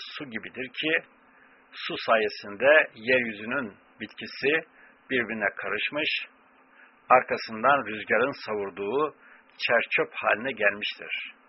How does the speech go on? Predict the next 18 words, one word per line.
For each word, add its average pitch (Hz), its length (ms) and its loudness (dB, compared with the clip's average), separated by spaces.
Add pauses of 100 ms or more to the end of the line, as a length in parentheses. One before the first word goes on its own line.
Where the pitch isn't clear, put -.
(420)
Allah 127 400 6 (400)
her 123 280 0 (160)
şey 143 160 0 (160)
üzerinde 107 640 0 (680)
iktidar 113 500 2 (160)
sahibidir. - 680 -8 (1040)
İktidar 135 480 6
kelimesi 127 560 -4 (440)
ayetin 139 460 4
aslında 113 480 -2 (240)
muktedir 120 720 -4
olarak 98 340 -4
geçmekte 131 460 -8
olup 165 220 -2 (560)
çevirenlere 131 540 4
göre 117 420 4 (360)
güç, 123 360 -6 (500)
muktedir, 110 600 -6